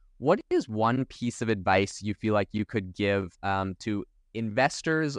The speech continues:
looking at A I startups, and then on the flip side,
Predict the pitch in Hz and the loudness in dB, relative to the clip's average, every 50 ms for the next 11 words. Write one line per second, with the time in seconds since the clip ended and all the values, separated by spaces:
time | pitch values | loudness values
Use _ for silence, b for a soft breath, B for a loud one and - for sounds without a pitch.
0 | - - 110 110 117 131 - - 147 143 143 143 - - - 107 107 104 - - | -8 -8 -6 -4 -4 -6 -4 -4 -2 -2 0 -2 -2 -2 -2 0 0 -2 -2 -2
1 | 101 110 104 98 95 92 - - - 107 107 110 113 110 - - - - 110 113 | 0 2 4 4 2 0 -2 -2 0 2 4 4 2 2 0 -4 -8 -6 -4 -2
2 | 113 113 110 110 - - 107 104 101 - - _ 175 196 - - - 135 120 117 | 0 0 0 -2 -2 -2 -2 -2 -2 -4 -4 _ 0 0 0 0 0 2 2 4
3 | 117 110 | 2 0